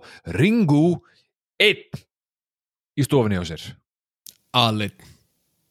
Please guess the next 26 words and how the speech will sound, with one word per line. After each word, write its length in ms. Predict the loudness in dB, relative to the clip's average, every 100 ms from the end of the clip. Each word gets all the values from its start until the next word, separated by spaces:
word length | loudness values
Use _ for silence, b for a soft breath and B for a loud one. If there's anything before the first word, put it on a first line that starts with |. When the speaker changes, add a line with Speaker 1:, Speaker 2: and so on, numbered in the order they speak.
| _ _ _ _
Speaker 1:
Aleinn. 480 | 2 4 4 2 0 _ _ _ _ _ _ -20 B B B B
Speaker 2:
Og 160 | -2 2
ekki 180 | 2
gleyma 280 | 4 4 4
því, 140 | 4 4 2 -2
vinur 240 | 2 4 4
minn, 160 | 0 -4
að 180 | -2 0
ég 220 | 2 2
er 60 | 2
með, 240 | 2 0 -6 _ _ _ 2
ég 140 | 4
er 80 | 4
með 200 | 2 -2 -14
fimm 300 | -12 0 0 2
komma 260 | 0 0
einn 80 | 0
hljóðkerfi 560 | 0 2 2 0 -2 2
heima 160 | 0
hjá 80 | 0
mér, 140 | -4 -8
sko. 140 | -10 -12 b b b b b b
Þegar 240 | 0 2 4
það 120 | 2
er 80 | 0 -4 _ _ 0
hávaði 460 | 4 4 4 2